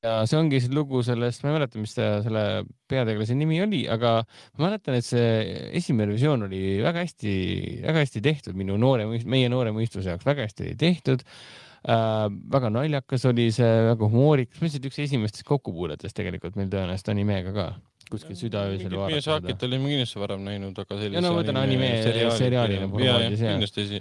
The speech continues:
Speaker 2: esimene, jaa.
Speaker 1: Äh, ja siis ma
Speaker 2: No,
Speaker 1: märk-
Speaker 2: U-, Uban Star Races oli ka, jah.
Speaker 1: Jaa, Uban. Aga siis ma vaatasin seda Shaman Kingi, avastasin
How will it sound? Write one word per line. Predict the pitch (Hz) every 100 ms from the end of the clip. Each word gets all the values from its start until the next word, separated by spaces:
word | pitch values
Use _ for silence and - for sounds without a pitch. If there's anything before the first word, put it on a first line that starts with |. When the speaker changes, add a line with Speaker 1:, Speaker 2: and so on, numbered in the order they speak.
| 113
Speaker 2:
esimene, | 110 98 104 117
jaa. | 135 139 135
Speaker 1:
Äh, | 117 -
ja | 135 -
siis | 185 -
ma | 160
Speaker 2:
No, | 160
Speaker 1:
märk- | 156
Speaker 2:
U-, | 139 - 139 123
Uban | 110 101 98
Star | 123 110
Races | 92 90 113 107
oli | 101
ka, | 113 110
jah. | 113 120 135 160
Speaker 1:
Jaa, | 170 147 139 -
Uban. | 156 170 - 180 - - _ _ _ _ -
Aga | 135 139 135 131 131
siis | 104 160
ma | 180
vaatasin | 190 147
seda | 135 135
Shaman | 196 226 139
Kingi, | 131 127
avastasin | 170 175 127 117